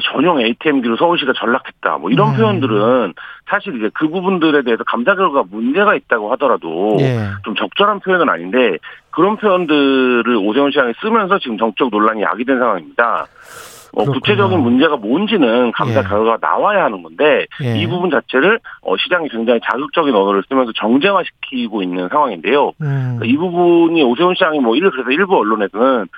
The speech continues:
Speaker 1: 오세훈 시장의 정치적 의도나 목적이 있는 게 아니냐, 이런 해석도 내놓고 있는데,
Speaker 2: 예.
Speaker 1: 일단 뭐 시민단체 입장에서는, 어, 정당하게 그 과정을 거쳐서 일을 했는데,
Speaker 2: 예.
Speaker 1: 그 부분에 대해서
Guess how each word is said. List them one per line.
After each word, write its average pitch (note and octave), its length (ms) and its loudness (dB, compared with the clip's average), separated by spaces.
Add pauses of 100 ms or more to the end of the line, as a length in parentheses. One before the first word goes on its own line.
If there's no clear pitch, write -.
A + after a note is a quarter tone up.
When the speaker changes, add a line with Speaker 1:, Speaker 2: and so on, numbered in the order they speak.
(180)
Speaker 1:
오세훈 D3+ 360 0
시장의 C3 300 -2
정치적 A2 380 -4
의도나 A#2 400 0
목적이 G3+ 440 0
있는 A#2+ 180 2
게 G#2+ 80 4
아니냐, F#2 320 -2
이런 A2+ 220 0
해석도 F3 300 -6
내놓고 G2 300 0
있는데, G2 480 0
Speaker 2:
예. A#2 340 -2
Speaker 1:
일단 D#3+ 300 0
뭐 A2+ 140 -2
시민단체 G#3+ 460 0
입장에서는, C3 540 0 (220)
어, A2 300 2
정당하게 E3+ 760 0 (220)
그 A2 240 -2
과정을 C3+ 340 2
거쳐서 A2+ 280 -8
일을 G3+ 340 0
했는데, B3 400 2 (320)
Speaker 2:
예. C#3 400 0
Speaker 1:
그 C#3+ 100 -4
부분에 F3 340 2
대해서 B2 440 0